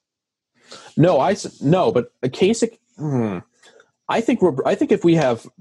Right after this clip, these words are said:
presidential candidate Rubio, we have, he appoints somebody who is more, like, orthodox.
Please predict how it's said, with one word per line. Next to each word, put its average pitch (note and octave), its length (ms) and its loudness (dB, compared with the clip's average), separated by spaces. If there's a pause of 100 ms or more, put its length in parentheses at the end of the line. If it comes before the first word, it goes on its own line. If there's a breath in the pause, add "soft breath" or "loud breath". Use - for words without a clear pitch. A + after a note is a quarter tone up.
(360)
presidential C#3+ 440 -2
candidate B2+ 420 0
Rubio, G#2+ 580 4
we A#2 220 2
have, G#2 440 -2 (600)
he - 200 0
appoints C3 360 2
somebody C3 340 2
who B2 220 4
is A2+ 320 2
more, G#2+ 560 0
like, G2+ 200 -4
orthodox. - 880 -4